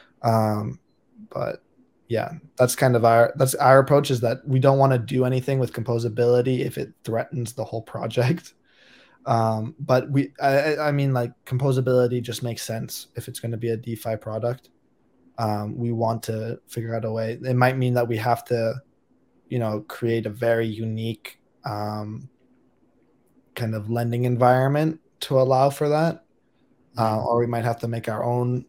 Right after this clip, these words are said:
lending system where everyone involved is annoyingly, uh, K Y C'd,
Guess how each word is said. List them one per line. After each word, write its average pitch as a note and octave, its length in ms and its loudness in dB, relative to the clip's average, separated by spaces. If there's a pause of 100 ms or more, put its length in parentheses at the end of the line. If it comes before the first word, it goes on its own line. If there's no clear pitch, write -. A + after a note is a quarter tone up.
lending B2+ 420 -2
system B2+ 420 -4
where A2 360 -6 (180)
everyone A#2 680 -4 (880)
involved A#2+ 720 2 (120)
is A#2+ 160 -4
annoyingly, A#2 760 -4 (300)
uh, A2+ 260 -4
K - 160 -2
Y A2+ 180 -2
C'd, B2 480 -2